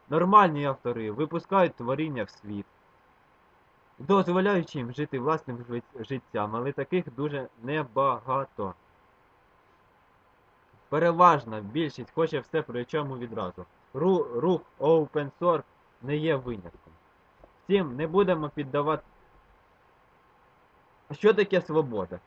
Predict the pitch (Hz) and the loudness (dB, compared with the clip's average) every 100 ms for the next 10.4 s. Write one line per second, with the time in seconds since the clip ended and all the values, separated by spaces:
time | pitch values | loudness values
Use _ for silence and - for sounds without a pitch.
0 | _ 160 180 165 135 - 101 90 90 120 | _ 0 0 0 -4 -4 -10 -10 -10 0
1 | 180 151 - - 160 185 170 160 160 165 | 4 4 0 -4 0 2 0 0 0 2
2 | 175 139 98 - _ - 151 160 143 135 | 2 0 -4 -14 _ -4 -2 0 -2 -2
3 | 156 160 165 170 151 151 147 143 139 117 | 0 0 2 2 0 -2 -4 -6 -6 -6
4 | 92 - _ _ 120 170 160 160 135 101 | -12 -14 _ _ -6 -4 0 2 2 -2
5 | 87 - _ _ _ 131 175 220 196 - | -6 -20 _ _ _ -2 0 2 0 2
6 | 165 147 143 143 156 165 160 - 180 165 | 4 4 2 -6 -6 -6 -4 0 2 2
7 | 135 135 135 151 165 131 120 107 107 98 | 0 -2 -4 -2 -2 -2 -6 -6 -8 -14
8 | 90 - _ _ - 165 165 - 117 113 | -14 -16 _ _ -2 0 0 -4 -2 -2
9 | 107 101 127 143 175 165 143 131 - 123 | -4 -4 -2 0 2 2 0 -6 -6 -10
10 | - 107 95 87 | -10 -10 -10 -12